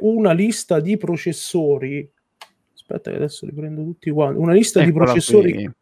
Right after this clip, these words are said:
Speaker 1: compatibili con Windows undici che fanno storcere un poco il naso.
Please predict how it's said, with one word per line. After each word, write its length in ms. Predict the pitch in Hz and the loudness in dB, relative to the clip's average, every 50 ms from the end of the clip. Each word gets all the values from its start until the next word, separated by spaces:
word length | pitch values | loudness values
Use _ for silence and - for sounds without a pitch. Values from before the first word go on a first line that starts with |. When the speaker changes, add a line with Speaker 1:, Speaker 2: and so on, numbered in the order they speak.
| _ _ _ _ | _ _ _ _
Speaker 1:
compatibili 1000 | - - 196 214 202 190 - 180 165 160 175 170 160 147 135 135 147 160 160 170 | 2 4 6 6 6 6 4 2 2 0 -2 -6 -8 -8 -10 -8 -6 -4 -4 -4
con 160 | 156 160 165 | -4 -2 -4
Windows 380 | 165 175 175 165 165 165 160 143 | -4 -4 -4 -4 -2 -4 -4 -4
undici 580 | 147 143 147 151 143 160 165 165 214 226 226 - | -8 -10 -10 -10 -8 -8 -6 -4 -6 -6 -6 -6
che 140 | - 240 | -6 -6
fanno 420 | - - - 160 156 165 190 202 214 | -6 -6 -4 -2 -2 -2 -2 -2 -4
storcere 760 | 208 - - - 156 160 - _ - - 175 165 165 160 143 - | -6 -8 -8 -6 -6 -6 -6 _ -8 -6 -6 -4 -4 -6 -6 -8
un 240 | 170 180 190 185 160 - _ | -6 -6 -4 -6 -6 -8 _
poco 380 | _ 143 143 147 143 143 - 127 | _ 0 0 0 0 -2 -6 -10
il 120 | 127 127 | -8 -10
naso. 560 | 120 113 110 120 123 - - - 139 131 - | -12 -14 -14 -16 -16 -12 -10 -10 -10 -10 -12